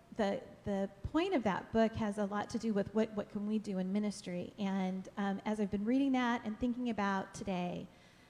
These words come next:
there's just this idea that we all need to challenge ourselves because God's stories don't stop after confirmation.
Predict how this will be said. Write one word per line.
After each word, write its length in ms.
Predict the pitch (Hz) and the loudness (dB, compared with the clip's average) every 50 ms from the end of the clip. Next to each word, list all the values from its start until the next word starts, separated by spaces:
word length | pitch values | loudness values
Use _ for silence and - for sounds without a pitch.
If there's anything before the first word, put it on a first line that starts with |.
| - - - - - | -20 -20 -20 -4 0
there's 200 | - 269 262 - | 2 2 2 2
just 160 | 294 320 - | -2 -4 -2
this 180 | - 403 381 - | 0 0 2 4
idea 440 | 349 294 269 220 247 247 233 226 202 | 4 4 4 4 6 6 6 6 6
that 320 | 202 202 247 - - - - - - - - - - - - - - - - - - - - - | 4 2 0 -2 -6 -14 -20 -20 -20 -20 -20 -20 -20 -20 -20 -20 -20 -20 -20 -20 -20 -20 -14 -10
we 260 | - 220 247 294 - - - | -2 2 2 2 2 2 2
all 240 | - 262 277 311 330 | 4 4 6 6 6
need 160 | 302 285 254 226 | 6 6 4 4
to 60 | 226 | 0
challenge 440 | - - - 233 214 240 254 254 247 | -2 -2 -2 0 0 2 2 2 2
ourselves 600 | 196 185 190 - - 190 170 170 175 214 196 - | 2 0 -2 -2 -2 -2 -2 -2 -2 -4 -4 -4
because 240 | - 233 - 247 233 - - - - - | -2 0 2 2 2 0 -6 -18 -4 0
God's 320 | - 240 254 330 370 294 - | 2 4 4 4 2 0 -2
stories 380 | - - 294 277 277 262 240 | -2 2 4 4 4 4 2
don't 280 | - 262 240 240 - - | 0 0 -2 -2 -4 -8
stop 360 | - - 220 180 190 240 - - | -10 -8 -6 -4 -4 -4 -4 -4
after 340 | - 196 202 - - 233 214 | -4 -4 -4 -4 -4 -6 -6
confirmation. 840 | - - - 208 196 - 214 208 196 196 - - 190 - 220 226 | -6 -6 -8 -10 -10 -10 -10 -8 -8 -8 -8 -8 -8 -8 -8 -8